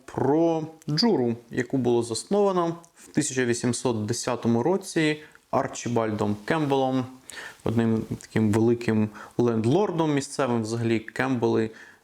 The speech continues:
е, володіли дуже багатьма землями, островами на південному заході Шотландії. Кембелтаун — це теж завдяки ним. Так от, Джура, е, острів, найближчий сусід Айли, майже такого ж розміру, в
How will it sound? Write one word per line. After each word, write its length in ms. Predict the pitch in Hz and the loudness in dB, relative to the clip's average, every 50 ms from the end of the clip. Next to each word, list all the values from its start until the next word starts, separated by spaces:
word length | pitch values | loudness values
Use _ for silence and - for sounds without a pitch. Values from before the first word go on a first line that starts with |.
| - | -6
е, 360 | - 101 101 107 104 104 101 101 | -4 -2 -2 0 0 -2 -2 -4
володіли 720 | 104 107 110 117 113 113 110 107 120 117 113 113 110 110 - - - 135 131 - _ _ - - | -4 -4 -2 -2 0 0 0 0 0 2 2 2 0 0 -4 -8 -14 -14 -14 -16 _ _ -4 -2
дуже 220 | 139 - - 110 | -2 -2 -2 -4
багатьма 500 | 104 110 113 104 107 - - 110 110 104 | -2 -2 -2 -2 -2 -4 -2 -4 -4 -2
землями, 580 | 98 101 101 131 165 170 135 120 120 113 113 110 | -4 -4 -2 -2 0 0 0 0 2 2 0 -2
островами 800 | 104 - - - 117 110 123 143 147 143 131 131 123 120 113 107 - 120 | -2 -6 -6 -6 -2 0 0 0 0 0 -2 -2 0 -2 -2 -4 -6 -4
на 520 | 120 110 113 120 131 139 143 143 143 143 - - - - - - | -2 -2 0 0 0 0 -2 -2 -4 -6 -10 -18 -18 -20 -14 -4
південному 560 | - 120 113 110 139 131 135 127 123 123 120 | -2 -2 -2 0 0 0 2 2 2 2 0
заході 400 | 117 127 120 - - 131 113 117 | 0 -2 -4 -4 -4 -6 -6 -6
Шотландії. 720 | - - - - - 117 101 98 98 92 98 92 90 95 - | -6 -6 -6 -6 -2 -2 -2 -2 -4 -6 -6 -4 -6 -6 -6
Кембелтаун — 760 | - - 156 156 135 127 120 120 - 123 117 113 113 113 107 104 - - | -4 -4 -2 -2 0 -2 -2 -2 -2 -2 0 0 -2 -2 -4 -6 -12 -14
це 220 | - - 113 110 - - - - _ | -6 -4 -4 -4 -4 -8 -18 -16 _
теж 340 | - 123 120 120 - - - - | -2 -2 0 0 -4 -8 -4 -2
завдяки 460 | 117 110 107 107 113 110 - - 127 | -2 0 0 0 -2 -4 -2 0 0
ним. 260 | 120 113 101 92 92 - - - - - - - - - - - - - - | 2 2 0 -2 -6 -10 -14 -20 -20 -16 -16 -14 -12 -8 -6 -4 -4 -6 -4
Так 120 | - - 233 | -2 -2 0
от, 80 | 220 | 0
Джура, 520 | 196 180 180 196 190 165 135 117 110 104 101 - - - - | 2 2 2 4 2 2 2 0 -2 -4 -6 -8 -10 -6 -4
е, 280 | 117 117 117 110 110 110 - - | -2 0 2 2 0 -2 -2 0
острів, 560 | 196 214 214 - - - 180 180 160 151 - - | 0 0 0 -4 -4 0 0 2 2 0 0 0
найближчий 580 | 127 123 123 120 143 175 202 196 - - 139 | 0 0 0 0 0 0 0 0 -2 -4 -4
сусід 440 | 131 - - 131 - - 131 117 - - | -4 -2 -4 -4 -2 -2 -4 -4 -2 0
Айли, 680 | 143 165 185 175 156 151 143 139 135 135 127 120 117 - - | 0 0 2 0 2 2 2 2 2 2 0 -2 -4 -6 -6
майже 380 | 110 113 117 117 110 - - - | -2 -2 -2 -2 -2 -6 -10 -14
такого 300 | - - - 120 117 110 | -6 -2 0 2 2 0
ж 140 | - 113 | 0 0
розміру, 640 | 120 139 147 143 143 131 123 117 117 117 113 113 110 | 0 0 0 0 0 0 0 0 2 0 0 0 0
в 240 | 110 107 104 101 | -2 -4 -8 -10